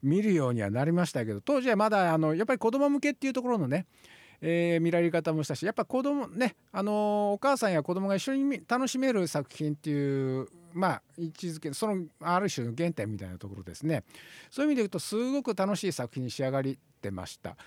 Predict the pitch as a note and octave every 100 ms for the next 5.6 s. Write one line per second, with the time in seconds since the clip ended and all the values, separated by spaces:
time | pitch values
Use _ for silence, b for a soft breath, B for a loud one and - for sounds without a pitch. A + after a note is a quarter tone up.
0 | B B - C#4 C4 G#3 A3+ A3+ A3 A#3+
1 | B3 A#3 A#3 - _ B3+ B3 A3 C#3+ A#2+
2 | F#3 - - b b b b - F3 F#3+
3 | F#3 F3+ F3+ E3 D#3 F3+ G#3 D#3 D3 A#2+
4 | F#2+ - b b b b _ - F3 E3
5 | E3+ G#3 G3+ G3 F3+